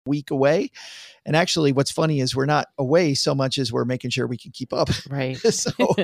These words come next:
Speaker 1: so next week, we are taking you back to one of our early episodes. And Crystal, we're gonna go back to one that's foundational. If you just joined us on
Speaker 2: Yes.
Speaker 1: Stacking Deeds
Speaker 2: Yep.
Speaker 1: recently, you really wanna hear this episode because,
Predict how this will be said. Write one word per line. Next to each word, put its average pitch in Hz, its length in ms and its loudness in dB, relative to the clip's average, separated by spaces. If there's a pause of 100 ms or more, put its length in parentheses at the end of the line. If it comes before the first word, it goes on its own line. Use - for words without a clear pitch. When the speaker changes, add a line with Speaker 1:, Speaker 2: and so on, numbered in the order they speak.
(640)
Speaker 1:
so 175 300 6
next 208 400 0
week, 214 400 0
we 202 180 4
are 180 220 6
taking 190 420 2
you 147 220 6
back 185 520 2
to 233 120 2
one 202 160 4
of 180 100 4
our 165 240 4
early 190 380 6
episodes. 143 580 4
And 139 140 -4
Crystal, 160 420 2
we're 165 140 2
gonna 208 140 -2
go 156 180 4
back 147 280 4
to 135 240 2 (400)
one 196 180 2
that's - 120 0
foundational. 214 720 4
If 123 100 -2
you 180 120 -2
just 185 220 4
joined 165 280 4
us 151 140 0
on 135 80 4
Speaker 2:
Yes. 127 80 0
Speaker 1:
Stacking 151 340 0
Deeds 147 220 2
Speaker 2:
Yep. 123 60 0
Speaker 1:
recently, 160 420 -2
you 123 100 -2
really 160 220 2
wanna 135 220 0
hear 147 200 0
this 135 200 2
episode 165 600 4
because, 151 720 2